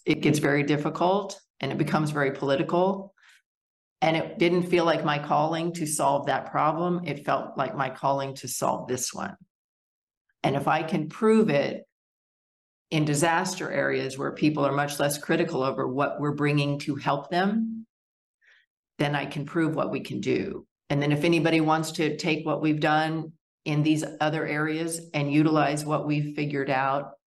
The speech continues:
to help homeless problems in other countries, fine. But for me, the amount of material that is available for this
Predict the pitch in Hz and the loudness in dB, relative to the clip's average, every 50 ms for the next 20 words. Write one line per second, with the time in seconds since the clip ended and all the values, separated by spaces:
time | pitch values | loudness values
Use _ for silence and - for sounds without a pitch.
0 | _ _ _ _ _ _ _ _ _ _ _ _ - 147 - 156 160 175 - - | _ _ _ _ _ _ _ _ _ _ _ _ -4 -2 0 2 0 0 2 0
1 | 190 190 202 202 196 190 - - - - _ _ _ _ _ _ _ _ _ _ | 2 2 2 0 -2 -4 -8 -12 -16 -20 _ _ _ _ _ _ _ _ _ _
2 | _ - - 180 180 180 202 196 196 196 190 185 180 180 175 165 175 - - _ | _ -4 -2 -2 0 0 0 0 2 2 2 2 0 0 0 -2 -4 -8 -14 _
3 | _ _ _ _ _ _ 156 156 180 180 180 - 180 185 185 - 190 190 190 - | _ _ _ _ _ _ -2 0 0 -2 0 0 -2 -2 2 2 2 2 0 0
4 | - 156 131 - - - - - _ _ _ - - - _ _ _ _ _ _ | 0 0 0 0 -4 -8 -12 -18 _ _ _ -20 -20 -20 _ _ _ _ _ _
5 | _ 151 143 - - 156 151 143 143 156 165 175 190 196 226 233 - - - - | _ -2 -2 -2 -2 -2 0 2 2 2 4 4 4 4 2 2 -2 -4 -8 -10
6 | - - _ _ _ _ - 139 139 135 143 151 165 180 196 190 196 190 - - | -12 -16 _ _ _ _ -4 -2 0 0 0 0 2 2 2 0 0 -2 -2 -2
7 | 185 185 190 202 202 214 214 220 226 226 226 - - - 143 139 - - 156 151 | -2 0 0 0 0 0 0 0 0 -2 -2 -4 -4 -4 -4 -4 -2 0 0 0
8 | 147 151 143 151 143 147 165 180 180 190 196 196 196 202 196 190 190 196 202 202 | 0 0 0 0 0 0 2 2 2 2 0 0 0 0 0 2 2 2 2 0
9 | 196 - - - - | -2 -6 -8 -10 -16